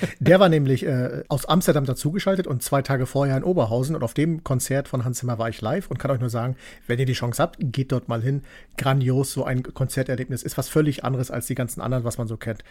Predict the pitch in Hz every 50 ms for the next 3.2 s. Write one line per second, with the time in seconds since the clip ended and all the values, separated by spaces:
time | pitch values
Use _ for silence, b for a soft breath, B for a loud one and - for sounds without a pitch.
0 | B B B B B - 131 139 151 156 131 139 135 135 - - 135 135 - -
1 | 139 123 120 120 117 117 123 127 120 117 120 113 117 123 131 131 131 131 - 113
2 | 107 104 104 110 107 - 127 110 - - 120 143 160 135 - 131 120 117 117 120
3 | 117 117 123